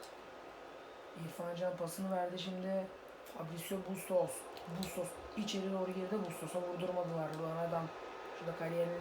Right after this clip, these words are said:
ilk golünü atacaktı. Niye vurdurmuyorsunuz Berat? Koyta. Şimdi Siopis. Siopis'ten upuzun bir, güzel bir top Bruno Perez.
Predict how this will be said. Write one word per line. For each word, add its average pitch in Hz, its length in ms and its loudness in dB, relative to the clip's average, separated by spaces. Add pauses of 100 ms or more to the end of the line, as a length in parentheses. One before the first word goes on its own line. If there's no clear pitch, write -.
ilk 170 120 -4
golünü 170 200 4
atacaktı. 156 460 0
Niye 165 140 2
vurdurmuyorsunuz 151 680 0
Berat? 160 300 2 (1700)
Koyta. 151 440 2 (720)
Şimdi 165 340 -2
Siopis. 170 760 0 (320)
Siopis'ten 180 760 4
upuzun 190 480 2
bir, 185 120 2 (840)
güzel 180 260 8
bir 170 60 0
top 196 220 2
Bruno 190 240 6
Perez. 190 480 8